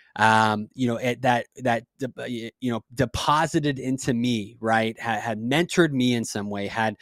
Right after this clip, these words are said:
not only mentored me how to be a leader, but maybe to, like, call me out on how to be a good husband or how to be a man or how to be a father. Justin Kane,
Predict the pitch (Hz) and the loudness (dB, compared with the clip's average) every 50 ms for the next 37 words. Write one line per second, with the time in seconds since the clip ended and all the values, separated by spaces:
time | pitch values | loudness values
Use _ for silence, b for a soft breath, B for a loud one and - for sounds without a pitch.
0 | B B B B B 123 131 151 160 160 156 147 147 147 139 - 143 135 135 135 | B B B B B 0 2 2 2 2 2 2 2 0 0 -2 -4 -2 -2 -2
1 | 127 123 131 - - - - 131 123 123 117 110 110 117 131 127 120 135 113 110 | -2 -2 -4 -6 -8 -8 -8 -6 -2 -2 -2 0 0 0 -2 0 0 0 0 -2
2 | 113 101 104 113 117 123 123 131 127 120 113 107 107 - - 113 107 107 - _ | -4 -6 -4 -2 -2 -2 0 0 0 0 0 -2 -2 -4 -4 -4 -4 -4 -6 _
3 | _ _ _ _ _ _ _ - - 151 147 147 143 131 123 120 120 135 131 113 | _ _ _ _ _ _ _ -6 0 0 2 2 2 0 0 2 2 2 2 0
4 | 107 104 104 123 120 120 113 120 117 113 104 - 123 - - - - 156 156 147 | 0 -2 -2 -2 -2 -2 0 0 0 -2 -2 -2 -2 -4 -4 -2 -2 0 0 0
5 | 135 131 120 104 101 - 101 107 117 123 127 123 117 123 120 113 107 107 113 120 | -2 -2 -4 -4 -4 -4 -6 -4 -2 -2 -2 -2 0 0 0 0 0 0 0 0
6 | 131 143 147 143 131 113 104 101 113 127 127 123 120 117 107 101 95 - - - | 0 2 2 2 0 0 -2 -2 -2 0 0 0 0 -2 -4 -4 -6 -8 -8 -4
7 | - 127 127 143 156 156 127 113 101 101 98 98 - - 139 143 - - 139 123 | 0 0 2 2 2 0 0 -2 -6 -6 -8 -10 -6 -4 -4 -4 -4 -6 -8 -8
8 | 117 - - - - 156 160 156 139 117 104 101 98 98 | -8 -6 -6 -4 -2 0 0 0 0 0 -2 -4 -8 -12